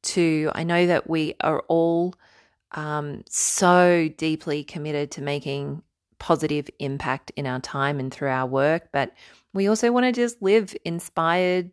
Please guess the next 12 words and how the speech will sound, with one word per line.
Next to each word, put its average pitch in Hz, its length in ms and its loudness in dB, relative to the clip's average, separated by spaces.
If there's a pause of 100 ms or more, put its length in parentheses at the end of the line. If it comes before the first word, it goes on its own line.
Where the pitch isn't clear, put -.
meaningful, 170 1040 -2
awesome 165 540 0
lives 147 680 0
that, 147 340 -2 (580)
you 175 140 -6
know, 160 60 -2
make, 160 480 -6 (180)
make 160 260 -4
us 175 140 -4
feel 156 360 -2 (280)
alive. 135 680 -2 (540)
So 160 640 2